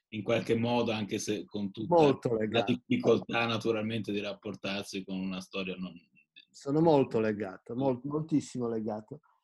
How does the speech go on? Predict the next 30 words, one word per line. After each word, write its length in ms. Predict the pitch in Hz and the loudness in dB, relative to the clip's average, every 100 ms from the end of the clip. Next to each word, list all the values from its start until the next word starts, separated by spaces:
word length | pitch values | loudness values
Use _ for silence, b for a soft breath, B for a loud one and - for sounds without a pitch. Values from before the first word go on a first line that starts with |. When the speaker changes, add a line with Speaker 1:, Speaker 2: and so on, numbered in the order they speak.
| _ | _
Speaker 1:
Beh, 200 | - 110 - | -8 -6 -6
Speaker 2:
Nella 280 | 170 185 185 | -4 -2 2
Speaker 1:
que-, 60 | |
Speaker 2:
mia 300 | 220 226 214 | 6 6 6
Speaker 1:
questo 220 | 196 190 160 | 6 2 4
movimento 540 | 151 160 180 196 147 | 6 8 6 6 6
ha 40 | |
un 100 | 123 | 6
po' 120 | 120 117 | 6 4
attecchito 720 | 110 113 - 131 147 190 185 | 4 -2 -4 0 0 2 2
o 1000 | 175 175 170 - 117 110 107 101 98 98 | 2 2 -2 -8 -4 -2 -2 -2 -2 -2
è 80 | 98 | -2
l-, 140 | 95 - _ 67 _ _ - - - _ _ _ _ - | -2 -6 _ _ _ _ -20 -20 -20 _ _ _ _ 0
Speaker 2:
Nella 220 | 175 190 | 2 4
Speaker 1:
che 60 | 208 | 4
Speaker 2:
mia 280 | 233 214 | 6 4
beneamata 760 | 185 196 202 202 202 226 226 226 | 4 2 2 2 2 2 2 0
Polonia, 1000 | 226 220 247 285 254 185 165 156 156 151 - | 4 4 4 2 2 4 4 4 2 -2 -4
eh, 320 | 175 175 165 139 | 0 0 -2 -8
ci 160 | - 196 | -8 -6
sono, 520 | - 240 247 208 160 | -2 2 4 2 0
eh, 240 | - 160 147 | -6 -10 -6
questo 640 | - 240 - 220 202 202 _ _ _ _ _ _ _ _ | -2 0 2 0 0 -10 _ _ _ _ _ _ _ _
molto 320 | 160 160 160 143 | -8 -4 -4 -2
tempo, 680 | 113 98 92 - 120 185 _ _ _ _ - | -2 -4 -8 -10 -8 -10 _ _ _ _ -6
Speaker 1:
Mm. 180 | 98 - - _ _ 131 | -6 -6 -10 _ _ 4
Speaker 2:
non 280 | 151 180 180 | 6 8 6
è 100 | 165 | 4
così 280 | 151 123 143 | 0 0 -2
spontaneo, 1120 | - 131 123 123 107 101 104 104 117 170 | -2 -2 -2 0 -2 -2 -4 -4 -4 -6